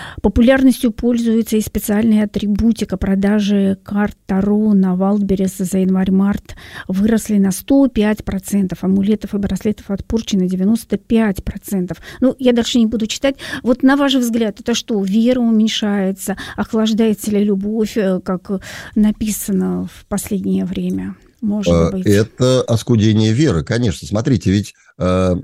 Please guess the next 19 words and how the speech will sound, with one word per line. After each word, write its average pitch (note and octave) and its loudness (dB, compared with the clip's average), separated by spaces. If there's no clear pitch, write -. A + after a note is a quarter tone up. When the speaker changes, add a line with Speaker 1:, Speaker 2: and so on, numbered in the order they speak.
Speaker 2:
эзотерика, G#2 0
да, G2+ 2
это G#2 0
прям G#2 2
альтернатива G#2 0
откровению. F#2+ -2
То, C#3+ 0
что F2+ -2
мы F2+ 2
с - -10
вами F2+ 2
сейчас - -4
обсуждали. E2 -2
Апокалипсис — G#2+ 0
это, F#2+ 2
это F2+ -4
божественное F#2+ 0
откровение. F#2 0
И G2 2